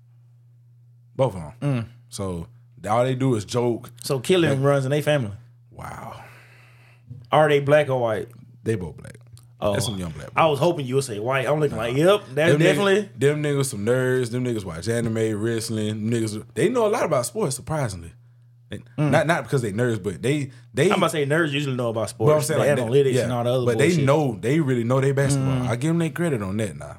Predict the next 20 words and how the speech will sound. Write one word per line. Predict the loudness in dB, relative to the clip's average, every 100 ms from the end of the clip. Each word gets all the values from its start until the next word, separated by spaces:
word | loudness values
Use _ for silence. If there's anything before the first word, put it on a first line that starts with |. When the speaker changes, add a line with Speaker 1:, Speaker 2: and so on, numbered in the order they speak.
| -16
Speaker 1:
Like, | -16 -16 -14
yeah, | -10 -8
they, | -4 -4 -4
they, | -4 -4 -4
they | -8 -4 -2
on | -2
their | -4
shit. | -6 -8 -10 -14 -20 _ _ _
But | -12 -12 -12 -20 -20 _ -10
other | -6
than | -4
that, | -2
my | -2
week | -4 -6
was | -12
good. | -6 -6 -6 -12 -16 -20 -20 _ _
But | -14 -10
speaking | -10 -6 -6 -4 -4 -4
of | -2 -2
family | 0 0 -2 -6 -14